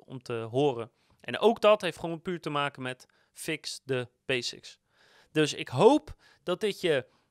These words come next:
of een beetje motivatie of inspiratie geeft, dat je weer even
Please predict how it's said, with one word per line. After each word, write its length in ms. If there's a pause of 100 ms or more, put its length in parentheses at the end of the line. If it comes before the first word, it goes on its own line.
(560)
of 200
een 100
beetje 260
motivatie 560
of 60
inspiratie 680
geeft, 340
dat 200
je 420
weer 180
even 220